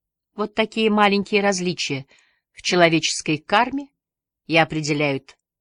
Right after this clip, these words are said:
встаём мы или остаёмся лежать. «Подруга», — продолжал Каспер, —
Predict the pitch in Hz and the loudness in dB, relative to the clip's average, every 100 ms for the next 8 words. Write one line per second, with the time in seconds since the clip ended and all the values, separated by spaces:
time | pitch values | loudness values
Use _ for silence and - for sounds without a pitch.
0 | _ - - - 170 143 120 190 254 254 | _ -6 -6 -2 0 0 0 0 0 -4
1 | 285 - _ _ _ _ _ - 151 143 | -8 -14 _ _ _ _ _ -8 -4 -2
2 | 131 - 139 127 180 - - 190 151 117 | -2 -4 -4 -4 -6 -6 -6 -8 -10 -12
3 | 107 - - - _ _ _ _ _ _ | -12 -12 -14 -16 _ _ _ _ _ _
4 | _ _ _ 208 196 233 233 165 - 151 | _ _ _ 0 4 4 2 0 -4 -4
5 | 151 147 143 143 - 143 - - 131 | -4 -2 -4 -6 -6 -8 -8 -12 -18